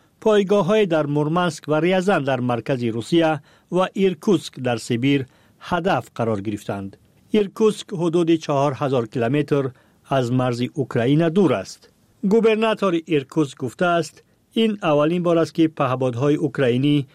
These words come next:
در منطقه مشاهده می‌شوند.» سازمان استخبارات اوکراین همچنین عکس‌هایی را نشر کرد که هواپیماهای بی‌سرنشین را در داخل صندوق‌های چوبی در یک انبار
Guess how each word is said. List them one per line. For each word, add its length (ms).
در 180
منطقه 500
مشاهده 600
می‌شوند.» 540
سازمان 540
استخبارات 680
اوکراین 720
همچنین 680
عکس‌هایی 560
را 100
نشر 320
کرد 420
که 180
هواپیماهای 800
بی‌سرنشین 760
را 240
در 120
داخل 460
صندوق‌های 720
چوبی 420
در 180
یک 220
انبار 440